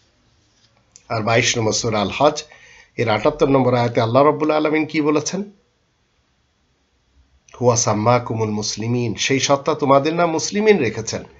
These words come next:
তিন নম্বর সূরা আল ইমরানের একশো দুই নম্বর আয়াতে বলা হচ্ছে, "ইয়া আইয়ুহাল্লাযীনা আমানুত্তাকুল্লাহ হাক্কা তুকাতিহ ওয়া লা তামুতুন্না ইল্লা ওয়া আনতুম মুসলিমুন।"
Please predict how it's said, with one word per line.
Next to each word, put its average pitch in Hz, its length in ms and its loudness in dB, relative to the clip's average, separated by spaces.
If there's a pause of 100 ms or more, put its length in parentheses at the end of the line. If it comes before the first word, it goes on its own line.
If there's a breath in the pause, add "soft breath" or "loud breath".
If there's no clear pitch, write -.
(400 soft breath)
তিন 131 220 4
নম্বর 147 160 6
সূরা 139 280 4
আল 123 180 2
ইমরানের 143 420 4
একশো 131 260 0
দুই 131 180 0
নম্বর 156 240 0
আয়াতে 135 240 2
বলা 120 260 0
হচ্ছে, 175 340 -2 (500 loud breath)
"ইয়া 127 160 4
আইয়ুহাল্লাযীনা 127 720 2
আমানুত্তাকুল্লাহ 113 880 -2
হাক্কা - 340 -6
তুকাতিহ 113 680 -6
ওয়া 110 80 -6
লা 117 140 0
তামুতুন্না 117 580 -4
ইল্লা 117 220 -4
ওয়া 101 160 -4
আনতুম 113 300 -8
মুসলিমুন।" 98 540 -8